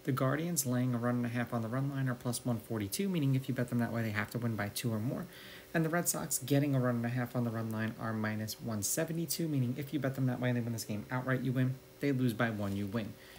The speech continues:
Bibby pitched once against the Red Sox last year. Five innings, two runs, one earned. They won that game five to two when he struck out two. And Whitlock did not pitch against the, uh, Guardians either last year or this year.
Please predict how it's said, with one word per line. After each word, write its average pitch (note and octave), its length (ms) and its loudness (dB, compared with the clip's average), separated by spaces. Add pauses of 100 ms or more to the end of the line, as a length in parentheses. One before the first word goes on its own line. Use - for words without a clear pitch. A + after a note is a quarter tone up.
(220)
Bibby E3+ 260 6
pitched - 320 -6
once D3+ 400 2
against B2+ 320 2
the B2+ 60 -2
Red A#2+ 200 2
Sox A#2 300 -4
last A2+ 280 -4
year. E3+ 140 0
Five E3 320 -4
innings, D3+ 220 -2
two D#3 160 -2
runs, C3+ 320 4
one C3 180 4
earned. C3 220 4
They B2 40 4
won A#2+ 200 2
that A#2+ 160 2
game A#2+ 180 2
five A2+ 300 -2
to C3 60 -8
two C#3 200 0
when B2 120 4
he A2+ 100 2
struck D3 320 -2
out D#3 220 0
two. D#3+ 280 2 (420)
And A#2+ 220 4
Whitlock C3+ 460 2
did A2 160 2
not A2+ 280 -4
pitch - 220 -2
against C3+ 320 2
the, A#2+ 160 -2 (140)
uh, A#2 360 2
Guardians A#2+ 460 4
either A#2 200 -2
last G#2+ 380 -4
year A#2 240 -4
or G#2+ 120 -2 (160)
this C3+ 240 2
year. F#2 180 -4